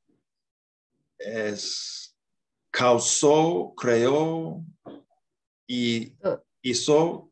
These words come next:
Speaker 1: como
Speaker 2: Como lo que contribuyó.
Speaker 1: Ah.
Speaker 2: Ujú,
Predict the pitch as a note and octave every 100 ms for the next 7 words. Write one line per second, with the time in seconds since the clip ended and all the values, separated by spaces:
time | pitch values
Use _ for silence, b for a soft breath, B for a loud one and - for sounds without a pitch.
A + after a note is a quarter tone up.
0 | _ A#2 G#2 G2 - _ _ _ _ _
1 | _ _ _ _ _ _ _ _ F3+ G3
2 | F#3+ F#3 F3+ F3 - E3+ - F3 F3 F#3+
3 | G3+ D#3+ F3 G3+ F3+ _ _ _ _ _
4 | - B2 B2 A#2 G2+ - _ _ _ _
5 | _ _ F#3 F3 E3+ - D#3+